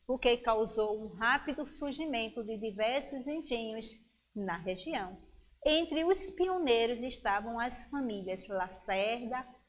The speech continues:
Cavalcante, Rolim e Moura.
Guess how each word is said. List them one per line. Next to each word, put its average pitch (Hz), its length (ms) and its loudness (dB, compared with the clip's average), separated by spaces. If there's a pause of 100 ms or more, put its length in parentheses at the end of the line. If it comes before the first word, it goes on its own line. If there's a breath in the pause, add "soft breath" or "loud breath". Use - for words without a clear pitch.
(140)
Cavalcante, 226 1300 -4
Rolim 262 800 -4
e 330 200 2
Moura. 196 880 -2